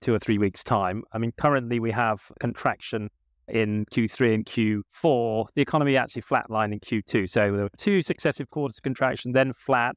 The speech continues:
then we're expecting two more contractions, and then a recovery next year. But the recovery, f-, we think, will be very slow. So the question then about the structural issue is whether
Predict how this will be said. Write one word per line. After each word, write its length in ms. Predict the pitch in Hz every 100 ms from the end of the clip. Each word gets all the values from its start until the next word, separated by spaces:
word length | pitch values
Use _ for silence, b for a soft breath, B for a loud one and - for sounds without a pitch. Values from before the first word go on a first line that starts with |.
| 104
then 220 | 120 123
we're 120 | 120
expecting 420 | 127 - 123 - 113 -
two 240 | 156 131
more 160 | 120 107
contractions, 800 | 110 - 107 107 - 107 104 - _ -
and 180 | 110 117
then 140 | 120
a 120 | 117 113 -
recovery 540 | 117 117 - 131 120 113
next 320 | 113 - -
year. 320 | 110 95 113 - _ _ -
But 100 | 127
the 80 | 135
recovery, 540 | - - 160 151 123
f-, 200 | - -
we 140 | 127 120
think, 280 | - 117 98
will 280 | 123 117 110 -
be 380 | 110 107 104 -
very 280 | 123 113 110
slow. 300 | - 117 101 - _ _
So 220 | - 120 107
the 80 | -
question 440 | - 165 - 127
then 140 | 131 120
about 240 | 123 120
the 80 | 110
structural 480 | - 120 - 110 104
issue 320 | 95 110 107
is 160 | 101
whether 360 | 113 117 113